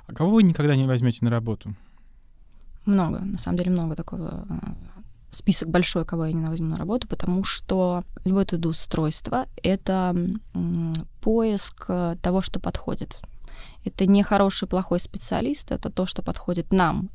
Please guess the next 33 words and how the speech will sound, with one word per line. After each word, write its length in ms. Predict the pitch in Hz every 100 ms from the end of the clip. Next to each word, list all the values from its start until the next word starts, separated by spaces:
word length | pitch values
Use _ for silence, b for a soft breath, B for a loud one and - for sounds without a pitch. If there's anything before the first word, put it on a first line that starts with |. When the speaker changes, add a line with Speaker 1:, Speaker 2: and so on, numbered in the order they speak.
| -
Speaker 2:
и 60 |
соискателю 920 | 175 - 185 - - 269 - 196 165 -
или 180 | 196 185
не 160 | 180
подходит. 560 | 185 - - 208 - - B B B B -
Поэтому, 880 | 175 180 196 196 196 190 190 180 -
эм, 800 | 175 175 170 170 170 165 160 - -
это, 440 | 180 - 185 170
ну, 120 | 196
понятно, 340 | 196 240 247 -
кого 140 | 196
мы 120 | 196
не 100 | 190
возьмём 280 | 175 175 175
на 80 | 165
работу. 460 | 165 156 156 131 -
Это 800 | 160 160 - 151 147 139 - - 175 - B B -
те, 140 | 170
кто 140 | - -
приходит 340 | 156 - 156
выпившими, 840 | 190 208 - - 196 185 180 170 -
скандалисты. 1160 | - - 175 160 156 156 190 - - 180 170 156
Speaker 1:
А, 100 | 117
даже 180 | 113
такие 240 | 113 113 175
бывают? 340 | 143 117 110 -
Speaker 2:
А, 220 | 185 180 -
ну, 60 |
слава 260 | 180 233 262
богу, 240 | 202 202
у 40 | 180
нас 260 | 165 -
нет. 400 | 170 180 285 -